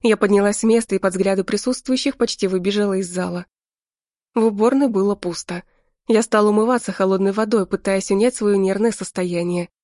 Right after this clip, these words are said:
Обычно я не любила врать, но у меня не было вариантов.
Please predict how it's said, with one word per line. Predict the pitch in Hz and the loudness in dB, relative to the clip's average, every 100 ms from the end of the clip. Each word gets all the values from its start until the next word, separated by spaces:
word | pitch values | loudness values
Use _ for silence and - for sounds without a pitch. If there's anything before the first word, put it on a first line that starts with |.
| _ _ _ _ _ - | _ _ _ _ _ -2
Обычно | 220 202 - | 2 2 2
я | 196 196 | 2 4
не | 196 | 2
любила | 196 196 262 220 | 2 2 2 2
врать, | 180 175 - _ _ | 0 -6 -10 _ _
но | 208 | 2
у | 196 | 4
меня | 190 185 | 4 4
не | 180 | 2
было | 170 180 | 0 -2
вариантов. | 180 180 180 175 175 175 | 0 -2 -2 -4 -8 -12